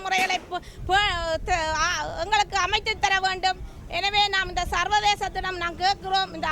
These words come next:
அணையா தீபமாக இந்த அணையா விளக்கு போராட்டம் துவங்கின காலத்திலிருந்து நாம்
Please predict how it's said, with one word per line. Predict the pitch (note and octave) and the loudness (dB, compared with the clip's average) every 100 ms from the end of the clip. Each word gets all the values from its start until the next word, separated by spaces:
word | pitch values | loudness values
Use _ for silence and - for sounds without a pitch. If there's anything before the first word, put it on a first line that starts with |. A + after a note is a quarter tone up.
| D#4 | 0
அணையா | F#4 G#4 G#4+ G#4+ | 2 2 2 0
தீபமாக | G4+ F#4+ F#4+ F#4 F#4 F#4 F#4 - - | -2 -2 0 0 0 -2 -4 -12 -8
இந்த | E4 D#4+ | -2 0
அணையா | F4+ G#4 A4 G#4+ | 0 2 2 2
விளக்கு | G#4 F#4+ F4+ F4 | -2 -2 -6 -2
போராட்டம் | F#4+ G4+ G#4 G4 F4 | 2 2 2 -2 -4
துவங்கின | F4+ G4 G#4 - - | -4 -2 0 -2 0
காலத்திலிருந்து | F4+ F4+ F4+ F4 F4 F4 F4+ F4+ - - - F4 | -2 -2 -6 -8 -8 -2 0 0 -6 -16 -4 0
நாம் | G4 F#4+ | 2 0